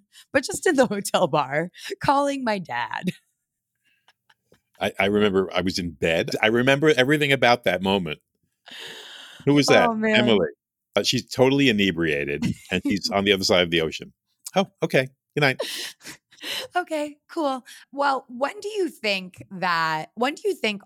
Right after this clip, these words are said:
Speaker 1: our relationship evolved from, like, the just father-daughter stuff to, like, being more friends?
Speaker 2: I, I mean, part of that is the adult-child thing that transitions to the adult,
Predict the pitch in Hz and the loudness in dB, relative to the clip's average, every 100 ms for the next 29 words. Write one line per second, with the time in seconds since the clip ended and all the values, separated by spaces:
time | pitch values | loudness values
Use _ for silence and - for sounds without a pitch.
0 | - 175 170 175 160 156 - 165 160 170 | 2 4 4 0 -4 -6 -10 -10 -6 -6
1 | 156 - 160 156 151 147 147 143 135 - | -6 -4 -4 0 0 0 0 -4 -6 -8
2 | 160 143 143 156 151 147 - _ _ - | -6 -6 -6 -4 -2 -2 -6 _ _ -6
3 | 214 185 - - _ _ _ 196 175 180 | -4 -4 -6 -14 _ _ _ 0 0 0
4 | 180 165 156 160 160 156 156 156 147 - | -2 -4 -2 0 0 0 0 0 -2 -8
5 | - 175 156 147 - - _ - 220 190 | -4 0 0 -2 -8 -18 _ -10 -6 -2
6 | 170 165 - 185 175 170 160 165 165 156 | -2 -4 -8 -6 -4 -4 -6 -6 -4 -2
7 | 147 147 143 135 - 170 139 - - - | -2 -2 -2 -6 -8 -6 -6 -8 -16 -18
8 | - _ _ _ _ _ - - _ _ | -18 _ _ _ _ _ -20 -20 _ _
9 | 202 165 175 139 196 175 147 127 - 101 | 0 2 2 4 6 8 6 4 2 0
10 | 87 104 107 - 98 101 101 104 98 95 | 4 4 4 0 2 2 2 0 0 0
11 | 92 98 92 87 - 98 80 - 90 87 | -2 -2 -4 -4 -4 -6 -8 -8 -2 -2
12 | 80 87 80 | 0 0 -2